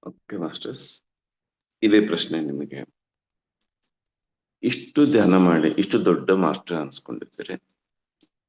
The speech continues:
ನಿಮ್ಮೆದುರಿಗೆ ಯಾರೋ ಒಬ್ರು ಫ್ಯಾಮಿಲಿ ಮೆಂಬರ್ ಇರ್ಬೋದು, ಹೊರಗಿನವ್ರು ಇರ್ಬೋದು, ಸಿಟ್ಟಿನಿಂದ ಜೋರ್ ಜೋರಾಗಿ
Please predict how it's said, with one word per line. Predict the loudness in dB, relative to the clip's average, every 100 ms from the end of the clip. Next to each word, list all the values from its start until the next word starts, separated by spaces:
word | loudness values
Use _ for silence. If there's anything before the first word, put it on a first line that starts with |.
| _ _ _ _ _ _ _ _ _
ನಿಮ್ಮೆದುರಿಗೆ | 4 6 6 4 2 0 -6 -8 -14 _ _ _ _ _ _ _ _ _ _ _ _ _ _ 0
ಯಾರೋ | 4 6 6
ಒಬ್ರು | 2 -10 _ _ _ _ _ _ _ _ _ _ -8
ಫ್ಯಾಮಿಲಿ | -4 0 0
ಮೆಂಬರ್ | 2 0 2 0
ಇರ್ಬೋದು, | 0 -4 -8 -12 -14
ಹೊರಗಿನವ್ರು | -14 -10 -8 -8 -8
ಇರ್ಬೋದು, | -16 _ _ _ _ _ _ _ _ _ _ _ _ _ _ _ _ _ _ -4
ಸಿಟ್ಟಿನಿಂದ | 0 2 6 8 10
ಜೋರ್ | 8 6 4 4
ಜೋರಾಗಿ | 2 2 0 -4 -8